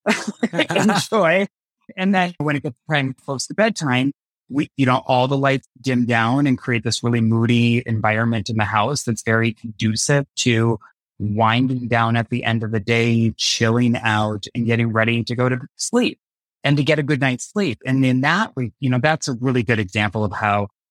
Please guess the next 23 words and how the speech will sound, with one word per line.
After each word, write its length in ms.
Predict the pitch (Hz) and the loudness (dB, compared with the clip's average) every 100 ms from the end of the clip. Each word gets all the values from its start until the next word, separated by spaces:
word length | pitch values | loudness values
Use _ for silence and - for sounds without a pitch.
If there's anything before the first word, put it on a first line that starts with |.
| _ | _
smart 360 | - 151 160 | -2 2 2
home 200 | - 127 | 2 0
technology 640 | 110 120 117 104 104 101 104 | 0 -2 0 0 0 0 -2
starts 560 | - 120 107 104 - - | -2 0 0 0 -6 -8
lending 640 | 123 113 113 110 110 101 | -4 -2 0 0 0 -2
towards 580 | 98 - 110 101 98 - - _ _ - | -2 0 2 2 0 -2 -12 _ _ 0
improved 440 | 123 110 120 98 | 2 2 0 0
health. 400 | - - 117 - - _ _ _ _ _ _ _ - | -2 0 -2 -4 -14 _ _ _ _ _ _ _ -2
And 560 | 123 123 120 120 120 123 | 2 4 4 4 2 2
so 200 | 139 120 | -2 -2
all 240 | 143 175 220 | 2 4 4
of 80 | 170 | 2
these 200 | 143 - | 0 0
things 180 | 143 | -4
kind 180 | - 120 | -4 -6
of 60 | 104 | -6
tie 240 | - - | -6 -6
together 460 | 117 110 123 107 95 | -6 -4 -2 -2 -2
in 300 | - 107 98 | -4 -4 -2
really 180 | 117 107 | 0 0
fascinating 500 | 113 98 - 104 98 _ | 0 0 -2 -8 -10 _
ways. 400 | 117 117 98 92 - | -2 0 0 -4 -2
But 180 | 107 | -2